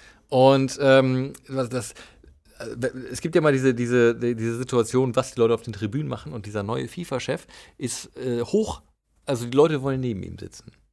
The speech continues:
Und mit ihm gibt es wirklich mysteriöse Bilder. Äh, müsst ihr mal gucken, fifa-Chef auf der Tribüne, äh, Gäste oder wie auch immer man sowas googelt. Ähm, verrückte Bilder, äh, mit wem er da so sitzt und was das so für ein, für ein, äh,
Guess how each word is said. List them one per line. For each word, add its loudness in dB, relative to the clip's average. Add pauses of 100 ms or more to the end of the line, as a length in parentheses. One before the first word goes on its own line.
(400)
Und -2
mit 0
ihm 4
gibt -6
es -4
wirklich -4
mysteriöse -2
Bilder. -2
Äh, -4
müsst -8
ihr -6
mal -4
gucken, -8
fifa-Chef -8
auf -12
der -10
Tribüne, -6
äh, -20
Gäste -8
oder -8
wie -4
auch -10
immer -10
man -10
sowas -12
googelt. -10 (400)
Ähm, 0 (580)
verrückte 4
Bilder, 4 (120)
äh, 2
mit -4
wem 2
er 0
da 4
so -2
sitzt 0
und -4
was -2
das -8
so -4
für 0
ein, -6
für -2
ein, -6
äh, -4